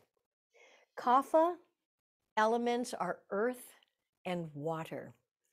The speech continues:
Now, Kapha people, um, and, and actually the Kapha aspect is what builds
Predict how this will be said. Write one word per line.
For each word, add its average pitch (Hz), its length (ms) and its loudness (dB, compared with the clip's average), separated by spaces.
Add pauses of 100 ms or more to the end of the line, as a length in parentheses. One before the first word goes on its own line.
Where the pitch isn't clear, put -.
(300)
Now, 151 280 -2 (300)
Kapha 208 340 4
people, 311 520 4 (360)
um, 175 540 0 (600)
and, - 300 4
and 226 160 0
actually 233 460 4 (120)
the 226 200 -2
Kapha - 520 -4 (120)
aspect 202 640 -2 (440)
is 240 280 6
what 185 560 2
builds 269 640 6